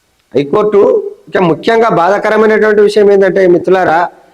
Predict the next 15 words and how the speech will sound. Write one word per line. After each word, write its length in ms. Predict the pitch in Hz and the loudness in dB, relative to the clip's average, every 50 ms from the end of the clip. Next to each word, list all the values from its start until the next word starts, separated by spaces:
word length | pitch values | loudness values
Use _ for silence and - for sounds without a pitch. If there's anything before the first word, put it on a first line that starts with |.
| _ _ _ _ - | _ _ _ _ -2
ఇవాళ 280 | 147 175 190 190 170 | -2 0 0 0 0
హైడ్రా 600 | 175 202 214 165 147 147 175 208 202 247 254 262 254 | 0 0 0 0 0 0 0 0 2 2 2 2 2
వచ్చిన 260 | 254 254 254 240 247 | 0 0 0 -2 -2
తర్వాత 360 | 240 240 226 226 233 240 233 240 | -2 -2 -2 0 0 0 0 -2
హైదరాబాద్లో 920 | 202 196 214 208 233 233 233 226 196 202 208 214 254 240 202 - - - - - - _ _ _ _ _ _ _ _ _ _ _ _ _ _ _ _ _ _ _ _ _ _ _ _ _ _ _ _ _ _ _ _ _ _ - 175 | 0 0 0 0 0 0 0 0 0 0 0 0 0 0 0 0 -2 -6 -12 -18 -20 _ _ _ _ _ _ _ _ _ _ _ _ _ _ _ _ _ _ _ _ _ _ _ _ _ _ _ _ _ _ _ _ _ _ -4 -2
జర 160 | 226 233 220 | -2 0 0
బిల్డింగ్లు 460 | - 185 180 208 240 254 247 262 254 240 | 0 0 2 2 2 2 2 2 2 2
కట్టాలన్నా 520 | 226 220 - 240 233 226 226 226 233 247 | 0 0 0 -2 0 0 0 0 2 2
ఇండ్లు 240 | 226 208 214 226 233 | 2 2 2 2 0
కట్టాలన్నా 320 | 226 226 190 220 226 240 233 | 0 -2 0 0 -2 -2 -2
కొంత 260 | - 226 220 214 226 | -2 -2 -2 -2 -2
భయము, 680 | 202 160 131 156 170 196 226 233 233 240 240 220 196 | -2 -2 -2 -2 0 0 0 0 0 2 2 2 2
వణుకు, 280 | 196 214 220 214 - 240 | 2 0 0 0 -2 -2
జనుకు 380 | 185 160 190 196 214 202 233 226 | 0 0 0 0 0 0 0 0
అనేది 500 | 202 196 202 208 214 254 294 - - | 0 0 0 0 0 0 -2 -4 -6